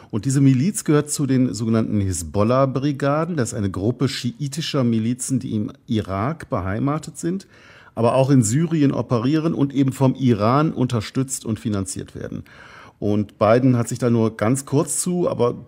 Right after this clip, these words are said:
relativ klar geäußert. Er sagte, das Signal sei, solche Anschläge gegen Verbündete wie die irakische Regierung und gegen amerikanische Bürger könnten nicht straffrei bleiben. Man möge vorsichtig sein. Und damit ist natürlich die Regierung in Teheran gemeint.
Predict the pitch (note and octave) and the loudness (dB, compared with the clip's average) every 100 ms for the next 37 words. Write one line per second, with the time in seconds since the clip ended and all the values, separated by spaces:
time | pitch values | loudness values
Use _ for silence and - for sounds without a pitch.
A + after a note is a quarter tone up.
0 | - A2 A#2+ - C3 - D3 C3 C3+ A2 | -10 -2 -2 -2 -6 -6 -4 -2 -2 -2
1 | - C3+ - C3 C3 G#2 A#2 A2+ B2 G#2+ | -2 -2 -2 -2 -2 -2 -2 -2 -4 -6
2 | - - - - B2 A2+ A#2+ A2+ A#2+ B2 | -10 -20 -18 -4 0 2 2 4 4 4
3 | E3 F3 C#3+ C#3 C#3+ C#3 - - G2 A2 | 4 2 2 4 4 0 -10 -14 -2 2
4 | D#3 D#3+ - G#2+ A#2 E3 - E3 D#3+ D3+ | 2 2 -4 -2 -2 -2 -2 -4 -2 -4
5 | C3+ B2 A2+ A2 G#2 E2 A2 D#3+ F#3+ F#3 | -4 -4 -2 -4 -6 0 2 4 4 2
6 | F#3+ F3 - - - B2+ A2+ - G#2 G2+ | 0 0 -4 -20 -6 -4 -2 -4 -2 0
7 | G#2 G#2+ G#2+ - A2 F#2+ G2+ F#2 C#3+ F3 | 0 0 -6 -6 -6 -6 -6 -8 -6 -4
8 | E3+ E3+ E3+ E3 - - - B2+ B2+ A#2 | 0 0 0 -2 -14 -12 -2 -2 -2 -4
9 | A2+ G#2 G#2 G2+ G#2+ G2+ G2+ - G#2+ F2 | -4 -2 -4 -4 -4 -2 -4 -6 -8 -6
10 | - A#2 A#2 A2+ - G#2 - F#2+ F#2 F2+ | -4 -2 -2 -4 -2 -4 -4 -2 -2 -4
11 | - - G#2+ B2 C3+ B2+ A2+ G2+ G#2 G#2+ | -8 -8 -6 -6 -6 -4 -4 -2 0 0
12 | A#2 A2 - - - G2 G#2+ A#2 B2+ C#3 | 0 -4 -8 -14 -4 2 4 6 4 2
13 | C3+ - - C3+ G#2 F2 E2+ - F2+ - | -2 -4 0 2 2 -2 -8 -8 -10 -4
14 | - G2 F2+ E2 - F#2 G2 - G#2 - | 0 2 2 -2 -6 -6 -6 -4 -8 -8
15 | G2+ - G2 F#2 G#2 F#2+ G2 F#2+ - A2 | -10 -8 -10 -8 -8 -6 -6 -6 -4 -4
16 | D2+ D2+ F2 F2+ E2+ E2+ E2+ | -4 -6 -8 -8 -6 -8 -10